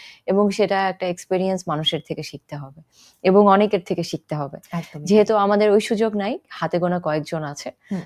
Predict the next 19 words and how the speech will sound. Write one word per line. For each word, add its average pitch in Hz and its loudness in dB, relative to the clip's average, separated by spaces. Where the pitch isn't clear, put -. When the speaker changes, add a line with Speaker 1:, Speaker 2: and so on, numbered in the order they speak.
Speaker 1:
তো 202 -2
তাদের 180 4
থেকেই 220 4
আমাদের 214 0
শিখে 220 -2
যেতে 226 -2
হবে। 233 -4
But 214 4
এখানে 214 2
যাওয়ার 175 4
আগে 202 0
অনেক 165 -6
কিছু 175 -10
শিখে 180 -4
যেতে 175 -6
হবে। 190 -4
শুধু 196 -8
শুধু 196 -6
আসলে 175 -4